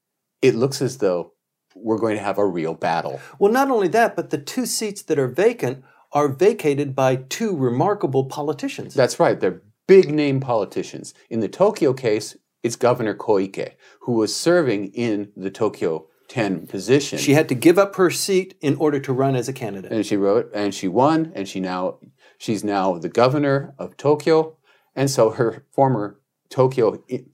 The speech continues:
Speaker 1: urban seat is available.
Speaker 2: Right. In Fukuoka, it's a little bit more of a sadder situation.
Speaker 1: Well, in that case, Hatoyama Kunio, the longtime seat holder there, and also grandson of a prime minister,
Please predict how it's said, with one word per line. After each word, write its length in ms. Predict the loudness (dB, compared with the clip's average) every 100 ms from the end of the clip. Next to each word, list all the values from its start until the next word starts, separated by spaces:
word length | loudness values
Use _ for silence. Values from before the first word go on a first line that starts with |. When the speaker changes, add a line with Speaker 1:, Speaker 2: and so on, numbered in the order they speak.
| _ _ _ -14 -14 0
Speaker 1:
urban 320 | 2 2 -2
seat 340 | -6 -4 -2 -2
is 120 | -4 0
available. 560 | 2 2 0 -2 -8 -2
Speaker 2:
Right. 240 | -2 0
In 100 | 0
Fukuoka, 360 | 0 4 4 4
it's 160 | 2
a 20 | 4
little 200 | 2 2
bit 260 | -2 -4 _
more 220 | -4 -2
of 80 | 0
a 60 | 0
sadder 360 | 0 0 0 -2
situation. 520 | -6 -8 -8 4 6
Speaker 1:
Well, 100 | 6
in 80 | 4
that 180 | 0
case, 340 | 2 2 2 2
Hatoyama 500 | -2 0 -2 -4 -6
Kunio, 600 | -4 -2 -2 -2 -4 -8 -8
the 60 |
longtime 920 | -4 0 2 2 0 0 -2 -2 -2 -6
seat 300 | -6 -4 -4
holder 400 | -4 -4 -4 -4
there, 320 | -4 -4 -6 -12 -20 _ -8
and 140 | -4
also 560 | -2 -4 -2 0 -2 -6 _ _ _ _ -10
grandson 640 | -4 -2 -2 -6 -6 -4
of 140 | -4 -4
a 60 |
prime 280 | -4 -4 -4
minister, 500 | -4 -4 -6 -6 -8